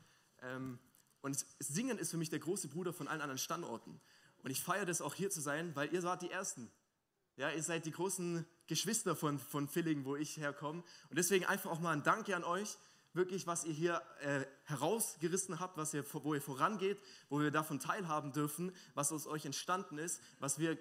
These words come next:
quasi wie miterben dürfen, obwohl ihr großer Bruder seid. Äh, das wollte ich mal sagen. Danke stellvertretend für alle, äh, aus Villingen, Tuttlingen oder alle anderen Standorte auch. Also richtig nice, so hier diesen großen Bruder zu haben, der im Zelt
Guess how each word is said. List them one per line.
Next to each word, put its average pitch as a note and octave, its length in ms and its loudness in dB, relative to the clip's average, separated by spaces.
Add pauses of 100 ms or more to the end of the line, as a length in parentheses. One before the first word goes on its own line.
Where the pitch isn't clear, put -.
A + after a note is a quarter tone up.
(180)
quasi D3+ 380 0
wie D#3+ 160 -2
miterben D#3+ 640 -2
dürfen, D3 220 -4
obwohl C3+ 240 -4
ihr C#3 160 -8 (220)
großer D3 260 -2
Bruder C#3 260 0
seid. C3 320 0 (320)
Äh, B2+ 160 -2
das C3 140 2
wollte C#3+ 160 4
ich - 60 -4
mal C3 140 0
sagen. C#3 360 2
Danke D3+ 320 0
stellvertretend D3 560 -2
für - 160 -4
alle, C3 340 2 (440)
äh, A#2+ 260 -2 (120)
aus A#2 240 -4
Villingen, G3+ 460 4
Tuttlingen E3+ 440 2
oder C3+ 180 2
alle C3+ 180 0
anderen C#3 180 -2
Standorte B2+ 460 -4
auch. C#3+ 260 -4 (340)
Also C3 180 -2
richtig E3 280 2
nice, D#3 420 0 (340)
so C#3 340 2 (160)
hier C#3+ 280 0
diesen B2+ 280 -6
großen C#3+ 280 -2
Bruder C#3+ 260 -2
zu C#3 140 -4
haben, C3+ 280 -2
der B2 100 -4
im B2 100 -6
Zelt C#3+ 340 -4